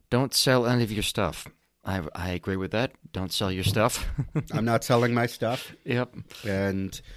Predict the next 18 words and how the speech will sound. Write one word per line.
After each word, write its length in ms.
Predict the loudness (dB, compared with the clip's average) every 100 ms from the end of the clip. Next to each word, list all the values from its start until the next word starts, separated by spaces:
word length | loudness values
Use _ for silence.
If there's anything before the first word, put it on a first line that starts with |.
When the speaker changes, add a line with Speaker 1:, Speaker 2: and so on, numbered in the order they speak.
| -20 -20 -8
Speaker 2:
uh, 260 | -4 -4 0
everything, 680 | 0 0 0 0 -2 -4 -8
sup-, 280 | -10 -10 -12 _ _ -8
I 80 | -4
mean, 200 | -4 -6 _ _ _ _ -4
things 380 | -4 -4 -8
go 280 | -8 -4 0
up 140 | -2 -2
and 120 | -4
down. 320 | -4 -8 -14 -20 _ _ -16
You 120 | -12
know, 120 | -12
things 300 | -6 -6 -4
go 200 | -2 -2
in 80 | -2
cycles, 680 | -4 -4 -4 -4 -6 -10 -16 -12
and, 440 | -10 -8 -10 -10
uh, 360 | -10 -10 -10